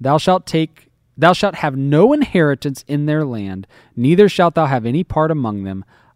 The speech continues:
I am thy part and thine inheritance among the children of Israel." And, uh, and so what God did is he provided for them in chapter eighteen and verse twenty-one, the tithe. It says, "And behold, I have given the children of Levi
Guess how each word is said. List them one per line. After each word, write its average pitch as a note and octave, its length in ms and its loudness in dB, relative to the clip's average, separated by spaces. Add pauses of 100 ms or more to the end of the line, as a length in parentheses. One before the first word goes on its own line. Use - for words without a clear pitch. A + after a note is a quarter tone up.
(140)
I D3+ 220 0
am F#3 240 2
thy C3+ 180 0
part G2+ 540 -8 (340)
and A#2 240 -6
thine A2 220 -4
inheritance F#2+ 840 -12 (320)
among G#2+ 480 -6
the G2 100 -12
children F#2+ 640 -12
of - 140 -20
Israel." - 460 -18 (1080)
And, A#2 300 -2
uh, A2 180 -2
and A#2+ 140 -10
so B2+ 100 -2
what A#2+ 120 -4
God B2 180 0
did B2+ 160 0
is A#2 80 -2
he A#2 140 -2
provided A#2 480 -2
for B2 120 -8
them G#2+ 400 -6
in A2 140 -12
chapter A2+ 340 -10
eighteen A#2+ 360 -10
and A2 80 -10
verse G#2+ 140 -12
twenty-one, B2 760 -6
the A2 160 -8
tithe. G2 580 -6
It G2 80 -14
says, A2+ 140 -8
"And A#2 100 -6
behold, C#3+ 320 0
I E3 60 4
have B2 260 -2
given D#3 280 0
the F3+ 60 0
children F3+ 440 -2
of F#3 100 -10
Levi A2+ 540 -2